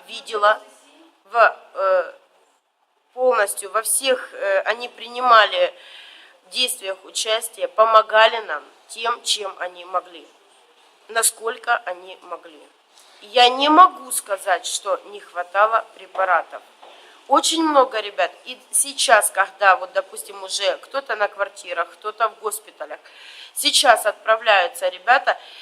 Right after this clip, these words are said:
я пробегаю, меня останавливает ГУК и задаёт вопрос: "Света,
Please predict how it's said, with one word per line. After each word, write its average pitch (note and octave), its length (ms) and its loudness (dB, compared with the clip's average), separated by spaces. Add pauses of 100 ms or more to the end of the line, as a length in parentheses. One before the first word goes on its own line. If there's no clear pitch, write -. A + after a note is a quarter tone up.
(180)
я C#4 260 6
пробегаю, C#4 720 4
меня A#3+ 160 -2
останавливает A#3+ 680 0
ГУК - 200 -10
и A3+ 100 -20
задаёт B3 360 -6
вопрос: B3 280 -2 (220)
"Света, C#4+ 600 2